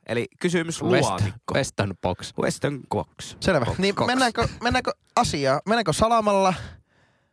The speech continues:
Speaker 3: vai mennäänkö
Speaker 1: Nokkahuilulla.
Speaker 2: <laughs> Hei, mulla on muuten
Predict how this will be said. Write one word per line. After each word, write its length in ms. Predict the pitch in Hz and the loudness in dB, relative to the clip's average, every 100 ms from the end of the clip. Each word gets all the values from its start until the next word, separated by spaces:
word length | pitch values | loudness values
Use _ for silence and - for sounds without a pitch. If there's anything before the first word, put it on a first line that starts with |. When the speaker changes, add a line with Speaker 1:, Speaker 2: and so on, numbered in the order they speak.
| _ _ - | _ _ 0
Speaker 3:
vai 180 | 170 170 | 2 2
mennäänkö 580 | 175 170 160 175 170 160 | 2 0 0 2 2 2
Speaker 1:
Nokkahuilulla. 720 | 156 - - 139 120 104 95 107 - 156 - 180 - - - - - | 0 0 0 2 2 2 0 -4 -4 -4 -4 -4 -4 -4 -6 -8 -8
Speaker 2:
<laughs> 880 | - _ - - _ _ _ 180 - | -8 _ -14 -14 _ _ _ -14 -8
Hei, 80 | - - - - - - | -4 -4 -6 -12 -10 -2
mulla 180 | 160 156 | 2 2
on 60 | |
muuten 260 | 135 135 | 2 2